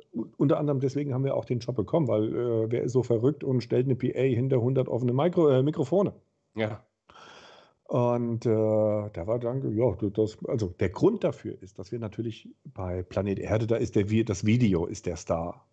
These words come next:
Speaker 1: Und,
Speaker 2: Ja.
Speaker 1: ähm, das heißt, je mehr die P A weiter hinten ist, umso mehr Leute haben Einsicht auf die Bühne, umso mehr Tickets können wir verkaufen.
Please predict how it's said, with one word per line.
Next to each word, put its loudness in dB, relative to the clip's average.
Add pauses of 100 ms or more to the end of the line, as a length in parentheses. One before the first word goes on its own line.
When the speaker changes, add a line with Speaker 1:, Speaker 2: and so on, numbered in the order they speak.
(120)
Speaker 1:
Und, 4
Speaker 2:
Ja. 0
Speaker 1:
ähm, -2 (1080)
das -6
heißt, 0
je 2
mehr 0
die -2
P -8
A -2
weiter -2
hinten -2
ist, -4 (120)
umso 4
mehr 0
Leute 0
haben -2
Einsicht -4
auf -2
die -2
Bühne, 2
umso 0
mehr 2
Tickets -2
können -4
wir -4
verkaufen. -8